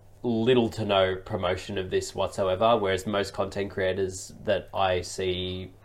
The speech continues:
will just post their stuff everywhere. Some of it will go off to great success. They'll find a big audience, they'll go off.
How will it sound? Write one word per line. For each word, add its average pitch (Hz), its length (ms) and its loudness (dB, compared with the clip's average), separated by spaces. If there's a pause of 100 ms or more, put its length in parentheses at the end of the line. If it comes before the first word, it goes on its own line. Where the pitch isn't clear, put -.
(120)
will 95 220 2
just 92 240 -6 (120)
post - 400 -4
their 95 180 2
stuff - 460 -2 (300)
everywhere. 113 720 2 (340)
Some 143 260 6
of 151 120 4
it 151 200 6
will 131 100 2
go 120 220 10
off 120 140 4
to 123 100 -4
great 117 200 6
success. - 720 -2
They'll 104 180 2
find 107 320 2
a 101 40 0
big 101 220 -4
audience, 104 500 0
they'll 95 160 0
go 92 220 0
off. - 340 4